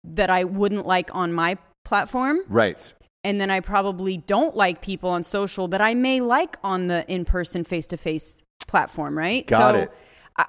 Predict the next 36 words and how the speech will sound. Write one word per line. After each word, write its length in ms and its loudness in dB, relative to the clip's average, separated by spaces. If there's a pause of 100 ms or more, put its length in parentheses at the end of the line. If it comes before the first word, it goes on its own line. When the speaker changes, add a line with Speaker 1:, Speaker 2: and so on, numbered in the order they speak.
(100)
Speaker 1:
I 100 2
just 260 -4
want 260 -2
to, 140 -6 (720)
you 140 -2
know. 300 -2
Speaker 2:
Can 120 6
I 80 4
throw 240 4
in 80 0
one 160 2
more 220 2
suggestion? 520 -2
Speaker 1:
Please. 640 -4
Speaker 2:
Um, 360 0 (320)
the, 280 4
the 220 2
new 300 2
thing 400 2
is 240 -2
people 480 0
liking 440 0
your 220 2
responses 800 -2
on 200 -6
text 340 -4
messages 420 -4
so 140 0
they 80 4
don't 100 -2
have 80 -6
to 80 -12
talk 280 -2
to 100 -6
you 40 -4
anymore. 320 -6